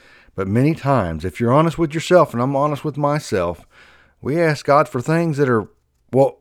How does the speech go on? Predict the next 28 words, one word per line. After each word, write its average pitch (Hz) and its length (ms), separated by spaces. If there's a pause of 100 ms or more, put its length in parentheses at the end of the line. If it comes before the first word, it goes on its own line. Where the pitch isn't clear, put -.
(200)
is 107 200
our 147 240
will 82 480 (640)
and 98 200
not 98 280 (300)
God's 92 340
will. 73 360 (1300)
See, - 140
God 143 260
looks 135 200
at - 40
the 95 80
big 90 260
picture. 65 460 (600)
He 131 80
looks 156 240
at 120 80
the 117 100
long 104 420
term. 69 460 (1700)
And 95 140
he 131 80
wants 131 340
to, 92 220 (1000)
every 120 320
boy 120 360
and 135 120
girl, 92 440